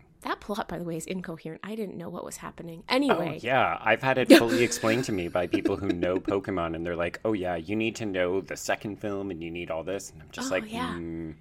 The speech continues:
Speaker 2: no."
Speaker 1: No. I had no idea what was going on. And then <laughs> randomly, Baby Groot got very scared during this one scene that took place, like, in an office that was not at all scary. So anyway, we abandoned it for Cars Two on Disney Plus. So this is my life now.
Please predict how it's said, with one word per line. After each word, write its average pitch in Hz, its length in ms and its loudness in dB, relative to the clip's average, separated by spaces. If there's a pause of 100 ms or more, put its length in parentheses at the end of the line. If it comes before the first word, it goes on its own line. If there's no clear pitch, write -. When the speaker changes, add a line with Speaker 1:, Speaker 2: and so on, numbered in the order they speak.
Speaker 2:
no." - 260 -8
Speaker 1:
No. 196 180 -6 (160)
I 254 120 2
had 294 120 0
no 320 80 -2
idea 302 180 -4
what 226 40 -4
was 254 100 -4
going 226 220 -2
on. 196 160 -4
And 214 120 -2
then 202 200 -4
<laughs> 208 400 0
randomly, 302 680 -2 (220)
Baby 180 240 -6
Groot 196 240 -6
got 190 200 -4
very 170 320 -4
scared 190 580 -4
during 170 280 -8
this 165 320 -10
one 165 280 -8
scene 165 420 -8
that - 160 -10
took - 180 -12
place, 170 240 -10
like, 190 160 -10
in 180 80 -6
an 147 180 -8
office - 640 -6
that - 140 -6
was 185 180 -8
not 165 200 -6
at 165 120 -8
all 180 240 -4
scary. 233 540 -4
So 208 280 0
anyway, 175 320 -2
we 165 120 -2
abandoned 170 400 -2
it - 140 -10
for - 100 -12
Cars 214 300 -2
Two 359 260 4
on 339 180 2
Disney 339 320 -4
Plus. 349 380 0
So 185 300 -2
this 185 160 -6
is 170 100 -8
my 151 120 -6
life 127 280 -6
now. - 80 -12